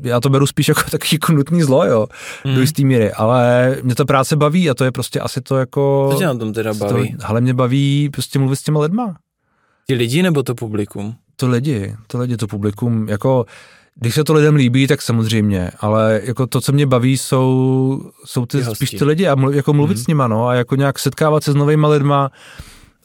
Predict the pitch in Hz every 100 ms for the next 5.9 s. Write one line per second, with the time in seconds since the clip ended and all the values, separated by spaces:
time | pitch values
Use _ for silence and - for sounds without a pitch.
0 | _ 123 127 _ - 123 127 - 139 139
1 | - 127 - 131 127 139 147 - 117 -
2 | 139 - 151 156 143 139 135 - 147 131
3 | 123 117 110 107 120 127 135 123 120 110
4 | 101 98 - 120 131 127 120 120 127 123
5 | 123 127 151 135 185 - - - -